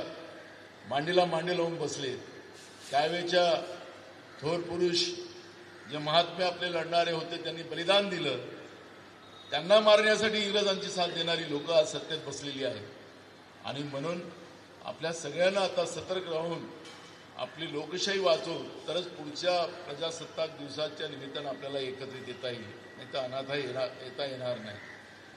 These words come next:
आणि म्हणून आपल्या सगळ्यांना संकल्प आजच्या दिवशी करायचा आहे. आणि मला विश्वास आहे की काँग्रेस महाराष्ट्रातलं विचार आहे,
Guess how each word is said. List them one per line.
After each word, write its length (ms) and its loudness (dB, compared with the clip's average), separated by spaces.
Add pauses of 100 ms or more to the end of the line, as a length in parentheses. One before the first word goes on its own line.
आणि 100 -12
म्हणून 240 -4
आपल्या 320 2
सगळ्यांना 600 0
संकल्प 500 -4
आजच्या 260 0
दिवशी 240 -6
करायचा 460 8
आहे. 140 0 (800)
आणि 140 -2
मला 200 6
विश्वास 540 4
आहे 100 0 (1120)
की 100 -10 (140)
काँग्रेस 540 -2 (100)
महाराष्ट्रातलं 840 2 (3000)
विचार 380 6
आहे, 320 0